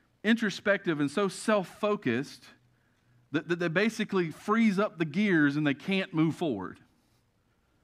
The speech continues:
in their introspection. The second big cause of spiritual depression is physical conditions. And this is probably about as shocking as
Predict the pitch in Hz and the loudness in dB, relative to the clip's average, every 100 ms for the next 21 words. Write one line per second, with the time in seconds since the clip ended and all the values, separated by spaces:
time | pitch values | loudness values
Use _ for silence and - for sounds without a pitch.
0 | _ _ _ _ _ 117 113 117 110 104 | _ _ _ _ _ -6 -4 -6 -10 -16
1 | - 104 - 73 78 _ _ _ _ _ | -12 -14 -12 -18 -18 _ _ _ _ _
2 | _ _ _ _ _ _ _ _ _ _ | _ _ _ _ _ _ _ _ _ _
3 | - - 147 151 254 247 196 131 151 139 | -20 -6 -6 0 0 0 -4 -4 -6 -4
4 | - 123 113 120 - _ _ _ _ _ | -4 -2 -2 -6 -12 _ _ _ _ _
5 | _ _ _ _ _ _ _ _ _ _ | _ _ _ _ _ _ _ _ _ _
6 | 123 127 120 - _ _ _ _ _ _ | -4 -4 -6 -18 _ _ _ _ _ _
7 | _ _ _ - 147 127 117 135 107 - | _ _ _ -4 -4 -2 -6 -4 -6 -4
8 | 117 123 _ _ _ _ _ _ 120 123 | -8 -8 _ _ _ _ _ _ -6 -6
9 | - 180 170 160 156 151 - _ _ _ | -2 -2 -2 -4 -4 -6 -10 _ _ _
10 | _ _ - 113 113 - 80 - - _ | _ _ -6 -4 -4 -8 -14 -16 -20 _
11 | _ _ _ _ _ _ _ _ _ - | _ _ _ _ _ _ _ _ _ -14
12 | 110 113 110 117 110 107 110 107 104 104 | -12 -12 -10 -8 -6 -6 -6 -6 -6 -8
13 | - 98 - 101 98 | -12 -14 -12 -12 -12